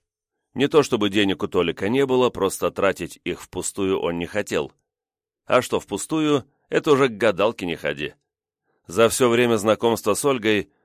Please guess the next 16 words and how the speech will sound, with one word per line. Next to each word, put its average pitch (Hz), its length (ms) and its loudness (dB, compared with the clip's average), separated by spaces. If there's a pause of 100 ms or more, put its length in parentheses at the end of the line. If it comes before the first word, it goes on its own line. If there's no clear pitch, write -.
(140)
он 120 220 2
дальше 117 300 2
обнимашек 95 560 0
не 90 80 -4
прошел. 87 500 -2 (840)
Лапать 95 400 2
себя 78 320 -2
она 78 160 -2
еще 80 200 -6
позволяла, 87 600 0
но 98 180 0
вот 95 140 0
чтобы 95 260 -4
пустить 95 400 -8
в - 80 -18
постель, 120 540 -4